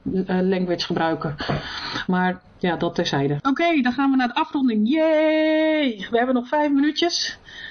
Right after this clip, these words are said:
Ik heb hem toch maar weer volgebabbeld. Zie, go-, geef ze de microfoon en ze babbelt, eh, alles vol. Ehm, oh, Bruno.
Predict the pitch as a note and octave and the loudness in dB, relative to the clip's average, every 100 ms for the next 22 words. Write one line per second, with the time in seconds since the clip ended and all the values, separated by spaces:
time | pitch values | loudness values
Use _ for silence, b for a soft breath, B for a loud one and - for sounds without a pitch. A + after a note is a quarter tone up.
0 | B - B3 B3 A#3+ B3+ B3 A3+ A3+ G#3+ | B -4 -2 0 0 0 0 0 0 0
1 | D4 D4 C#4 C#4 C4+ A3 F#3+ C4 C4+ D4+ | 0 0 2 2 0 0 0 0 2 -2
2 | - - - - B3 B3+ - - A#3+ - | -4 -8 -4 0 0 0 -4 -2 -2 -4
3 | - B3 B3 B3 A3 A3+ A3 G3+ G#3 A#3+ | -2 0 0 0 0 0 0 -2 0 0
4 | A3 G#3 G3+ G3 G3+ F#3+ F#3+ F#3 F3 F3 | 2 0 0 -2 0 -2 0 0 0 0
5 | F3 - B B B B B B - A3+ | -2 -6 B B B B B B -4 -2
6 | G3+ - C4+ D4 D4 B B B - C#4+ | -2 -2 0 0 -2 B B B 0 2
7 | D4 C#4+ C#4+ C#4+ C#4 - - - C#4 B3+ | 4 4 4 4 2 -4 -8 0 0 2
8 | A#3+ D4+ C4+ E3+ | 0 2 2 0